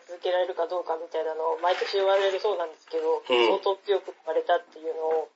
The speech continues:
Speaker 2: うん。
Speaker 1: あの、写真集を買ったんですよ。
Speaker 2: <laughs> 偉いな、ファンアイテムを。
Speaker 1: あれの座談会で、
Speaker 2: ええ。
Speaker 1: 結構強く言われたんだってことを、
Speaker 2: ええ。
Speaker 1: キャストさんたちが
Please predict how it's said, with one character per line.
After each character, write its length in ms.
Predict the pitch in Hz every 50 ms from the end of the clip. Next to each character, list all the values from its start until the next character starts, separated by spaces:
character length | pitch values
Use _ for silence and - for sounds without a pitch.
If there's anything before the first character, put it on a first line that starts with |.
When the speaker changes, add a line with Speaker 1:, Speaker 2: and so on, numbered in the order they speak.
| _ -
Speaker 2:
う 40 | 110
ん。 120 | 98 170 - -
Speaker 1:
あ 100 | 160 156
の、 380 | 156 156 156 156 151 147 - - _ _ _ _ _ _ _ _ _ _ _ _ _ _ _ _ _ _ _ _ _ _ _ - -
写 140 | 370 185
真 220 | - - 262 262 240
集 200 | - - 147 139
を 120 | 143 - -
買 120 | - 151
っ 40 | -
た 100 | - 147
ん 80 | 147 -
で 80 | -
す 140 | - - -
よ。 80 | - - _ _ -
Speaker 2:
<laughs> 340 | - - - - - -
偉 400 | - - 123 - - 131 123 113
い 40 | 104
な、 200 | 110 113 104 104
フ 60 | -
ァ 160 | - 123 110 104
ン 20 |
ア 60 | 104
イ 100 | 104 104
テ 100 | - 90 90
ム 180 | - - 92
を。 20 | -
Speaker 1:
あ 60 | 190
れ 220 | 196 190 190 196 190
の 240 | 196 190 190 - - - _ _ _ _ _ _ _ _
座 120 | - 208 196
談 260 | 220 214 220 220 208
会 220 | - 202 196 190
で、 280 | 190 196 196 196 180 - -
Speaker 2:
え 60 | 113 107 90 - -
え。 40 | - _ _ _ -
Speaker 1:
結 200 | - 226 - - -
構 220 | 202 190 175 165 _ _ _ -
強 180 | 220 214 190
く 120 | - - 170
言 100 | 170 180
わ 120 | 180 185
れ 80 | 180 180
た 160 | 185 185 175
ん 60 | 170
だ 80 | 165 170
っ 80 | -
て 100 | _ 160
こ 140 | - 175 165
と 140 | - - 160
を、 260 | 160 156 302 311 - -
Speaker 2:
え 60 | -
え。 40 | -
Speaker 1:
キ 40 | 185
ャ 60 | 165
ス 100 | - -
ト 80 | 175
さ 120 | - 185 175
ん 80 | 160
た 100 | - 175
ち 140 | 165 - -
が 80 | -